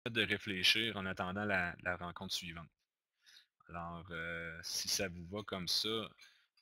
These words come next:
on va poursuivre. On avait un premier questionnement. Allez, y en a-t-il qui ont des questions pour commencer ou on y va ? Ça semble aller, alors, euh,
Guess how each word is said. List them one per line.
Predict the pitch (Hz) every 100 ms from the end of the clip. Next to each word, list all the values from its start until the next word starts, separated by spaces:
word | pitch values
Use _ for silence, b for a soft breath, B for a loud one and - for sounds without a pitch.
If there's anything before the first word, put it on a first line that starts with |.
| -
on | 92 87
va | 85 95
poursuivre. | - 90 - 107 131 151 131 98 90 92 _ _ _ _ _ _ _ _ _ _ _ _ _ _ _ _ - _ _ _ _ _ _ -
On | 104
avait | 101 107
un | 123
premier | - 120 131
questionnement. | - 113 - - 120 110 110 120 131 139 107
Allez, | 101 107
y | 110
en |
a-t-il | 113 -
qui | 127
ont |
des | 123
questions | 120 107 - 131
pour | 117
commencer | - 117 110 - 156
ou | 147
on | 120
y | 110
va ? | 117 143 151 _ _ _ _ _ _ _ _ _ _ _ _ _ _ _ _ _ _ _ _ _ _ _ _ _ _
Ça | - 90
semble | 90 110 113 104
aller, | 98 104 131
alors, | 98 92 101 101 101 90
euh, | 90 87